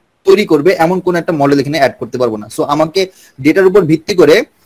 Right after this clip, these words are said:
check করতে হবে যে কোন মডেলটা আসলে এখানে applicable। বা বিভিন্ন ধরনের data analysis করতে গেলে আমাকে যে সকল scientific, আহ, মেথড গুলো ইউজ করতে হয়, let's say, আহ, পিসিএ, principal component analysis,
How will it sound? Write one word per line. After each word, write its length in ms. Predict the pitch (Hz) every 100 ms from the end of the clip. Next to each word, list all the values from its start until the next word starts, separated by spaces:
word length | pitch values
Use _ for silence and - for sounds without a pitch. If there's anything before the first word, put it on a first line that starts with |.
| _ _
check 200 | - 196
করতে 260 | - 190 165
হবে 120 | 151
যে 120 | 160
কোন 220 | 175 208 190
মডেলটা 420 | 156 165 175 160
আসলে 320 | 143 180 220
এখানে 460 | 214 139 147 226 -
applicable। 540 | 175 170 151 - 101 104 _ _ _ _ _ _ _ 135
বা 100 | 131
বিভিন্ন 260 | 139 175
ধরনের 180 | 170 185
data 160 | 160 185
analysis 380 | 170 170 190
করতে 280 | - 185 170
গেলে 160 | 160 156
আমাকে 320 | 147 160 196 - _ -
যে 120 | 139
সকল 300 | 139 147 170
scientific, 560 | 160 156 151 156 170 - - -
আহ, 200 | 120 123
মেথড 280 | 135 139
গুলো 200 | 165 165
ইউজ 240 | 156 160 -
করতে 260 | 160 -
হয়, 180 | 113 131 294 _ _ _ _ _ _ - -
let's 280 | 151 143
say, 160 | 160 151 - - _
আহ, 240 | 120 123 120
পিসিএ, 480 | 240 214 190 139 107 - - _ _
principal 380 | - 190 202 202
component 420 | 190 170 180 180
analysis, 680 | 156 143 127 - 202 - -